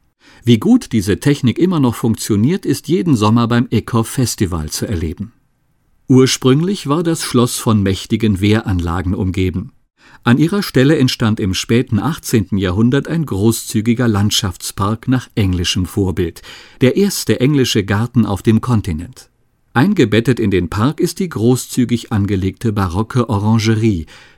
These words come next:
die auf das gegenüberliegende Schloss Friedrichsthal ausgerichtet ist. Berühmt ist Schloss Friedenstein auch für seine Museen. Die wertvollen fürstlichen Kunstsammlungen umfassen ägyptische und antike Funde,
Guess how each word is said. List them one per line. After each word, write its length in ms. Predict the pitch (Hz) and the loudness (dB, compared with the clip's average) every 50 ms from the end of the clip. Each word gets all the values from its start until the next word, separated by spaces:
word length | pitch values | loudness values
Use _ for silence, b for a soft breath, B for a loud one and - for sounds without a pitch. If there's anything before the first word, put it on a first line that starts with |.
| B | B
die 100 | - 104 | -4 -4
auf 120 | 85 90 - | -4 -4 -4
das 220 | - 92 - - | -4 -4 -4 0
gegenüberliegende 760 | - 107 98 - - 151 127 127 113 98 104 104 110 117 117 | -2 2 2 2 2 2 2 2 2 2 2 2 4 4 2
Schloss 280 | - - 139 135 139 - | 2 2 0 -2 -2 -2
Friedrichsthal 760 | - - 113 113 110 - 95 87 - - - 95 87 85 92 | -6 0 0 0 0 0 -4 -4 -6 -8 -6 -4 -4 -4 -4
ausgerichtet 720 | - 107 92 - - - 95 82 82 85 - - 92 - | -4 -4 -6 -6 -4 -6 -6 -6 -6 -8 -8 -8 -10 -10
ist. 320 | - - - - - - _ _ _ _ _ _ _ _ _ _ _ _ _ _ _ | -10 -16 -16 -18 -20 -20 _ _ _ _ _ _ _ _ _ _ _ _ _ _ _
Berühmt 440 | - 120 107 110 180 220 202 127 - | 2 4 4 4 4 4 2 2 0
ist 220 | 104 90 - - | -2 -4 -4 -6
Schloss 280 | - - 117 95 85 - | -6 -2 -2 -2 -2 -2
Friedenstein 720 | - - 113 113 110 123 113 - - - 127 131 131 - - | 0 2 2 4 4 2 0 0 -2 -2 0 2 2 0 0
auch 160 | - 98 - | -4 -6 -6
für 200 | - - - 147 | -8 -2 -2 -2
seine 280 | 127 110 113 110 120 120 | 0 2 2 2 4 2
Museen. 600 | 123 127 131 117 123 147 135 98 76 82 95 - _ _ _ _ _ _ _ b b b b b b - | 2 0 -2 0 0 -2 -2 -2 -4 -6 -10 -16 _ _ _ _ _ _ _ b b b b b b -2
Die 200 | 110 107 101 95 | 0 0 2 2
wertvollen 560 | 135 190 202 - - - 131 117 110 104 98 | 2 0 0 -2 -2 2 2 4 4 2 0
fürstlichen 580 | - - 160 156 - - - 117 - 110 98 | 0 -2 -2 -2 -4 -2 -2 0 0 0 -2
Kunstsammlungen 880 | - - 113 113 117 117 - - - 113 107 117 117 117 127 151 160 175 | -2 0 2 2 2 2 -2 -2 0 2 4 4 4 4 4 2 0 0
umfassen 500 | - 151 151 - - 208 196 - - 156 | 0 -2 -2 -2 -4 -8 -4 -2 -2 0
ägyptische 680 | 120 117 110 156 175 - - - 165 156 - - 147 - | 0 2 2 2 0 0 -2 -2 -2 -2 2 0 0 0
und 240 | - 127 110 - | 0 -2 -2 -2
antike 500 | - 127 135 - - 123 107 - - 104 | -2 -2 -2 0 -2 -2 -2 0 -2 -4
Funde, 420 | 90 - - 107 95 90 87 90 | -4 -2 -2 0 0 2 0 -2